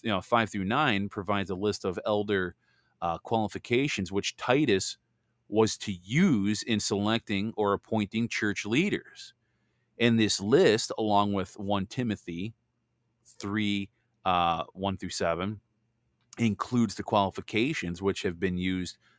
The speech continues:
to select elders and pastors and church leaders since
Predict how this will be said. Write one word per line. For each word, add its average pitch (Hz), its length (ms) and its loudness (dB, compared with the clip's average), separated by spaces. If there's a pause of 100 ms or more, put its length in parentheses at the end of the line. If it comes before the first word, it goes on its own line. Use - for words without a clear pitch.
(100)
to 104 120 -2
select 87 480 -4
elders 101 520 6
and 92 260 -2
pastors 139 640 0
and 92 140 -6
church 139 300 0
leaders 127 480 0
since - 420 -4